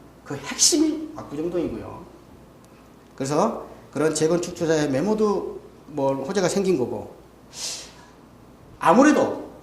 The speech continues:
합동 개발을 하게 될 겁니다. 지금 구역별로 따로따로 하게 되면은 난개발이 됩니다. 과거 용인처럼.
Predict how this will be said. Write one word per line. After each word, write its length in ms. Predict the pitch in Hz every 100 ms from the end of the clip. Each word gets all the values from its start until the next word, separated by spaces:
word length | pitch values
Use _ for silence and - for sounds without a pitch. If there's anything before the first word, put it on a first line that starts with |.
| -
합동 480 | - - - 240 233
개발을 280 | 208 180 175
하게 140 | 170
될 120 | 131
겁니다. 380 | 123 120 127 - - - - - - - -
지금 300 | - 233 247
구역별로 460 | 196 226 240 214
따로따로 320 | 214 220 220 190
하게 160 | 190
되면은 520 | 196 180 131 139 - - -
난개발이 460 | 127 147 190 226
됩니다. 380 | 190 123 147 127 - - - -
과거 260 | 143 147
용인처럼. 520 | 127 139 139 123 107